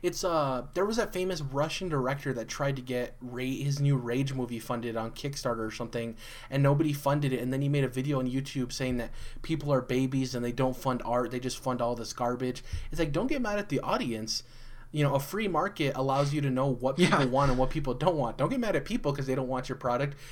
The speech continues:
Speaker 1: You either did a terrible job of marketing it, or people just don't like your product as much as you think they do, you know?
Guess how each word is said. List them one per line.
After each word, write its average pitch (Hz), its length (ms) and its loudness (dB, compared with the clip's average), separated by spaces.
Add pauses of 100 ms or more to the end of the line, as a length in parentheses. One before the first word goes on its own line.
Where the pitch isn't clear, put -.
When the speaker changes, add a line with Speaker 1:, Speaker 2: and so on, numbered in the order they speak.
(140)
Speaker 1:
You 151 160 -2
either 214 160 0
did 180 140 2
a 147 40 -2
terrible 175 320 0
job 165 220 -2
of 147 40 -4
marketing 185 440 -2
it, 220 180 -4
or 139 240 0 (220)
people 202 300 -2
just 156 280 -6
don't 180 140 0
like 185 160 -2
your 170 80 -2
product 185 280 -2
as 143 120 -8
much 151 160 -4
as 156 100 -4
you 175 60 -2
think 233 180 -4
they 135 140 0
do, - 320 -6 (200)
you 135 140 -2
know? 127 220 -2